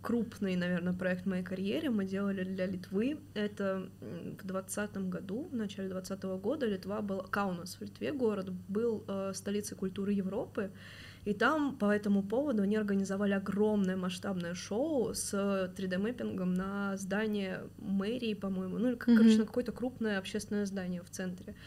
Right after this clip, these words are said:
Speaker 1: И вот я как раз занималась мэппингом, я там достаточно большой кусок этого мэппинга делала.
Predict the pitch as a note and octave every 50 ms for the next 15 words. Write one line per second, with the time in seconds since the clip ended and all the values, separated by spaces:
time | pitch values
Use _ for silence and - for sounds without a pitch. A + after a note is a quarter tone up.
0 | - - - - - G#3+ G3+ G3+ G3+ G3+ G3 G#3 G#3+ G#3+ - - G3+ G3+ G3 G3
1 | G3+ G3+ G3+ G3 G3 F#3+ F#3+ - G#3 A3 C#4+ - - D#4+ B3+ G#3+ G3+ F#3+ F3+ F3
2 | F#3 F#3 F#3+ F#3 F#3 F3+ - F3+ F3+ - - F3+ F#3+ F#3+ F#3+ F3+ - F#3 F#3 -
3 | F#3 - G3 F#3 F#3 F#3 F3+ F#3+ F#3 F#3 F#3 F3+ F#3 F3+ F3+ F3+ F3+ F3+ F3+ F#3
4 | A3 C4+ D#4+ E4 C#4+ A#3 G3+ G3 G3+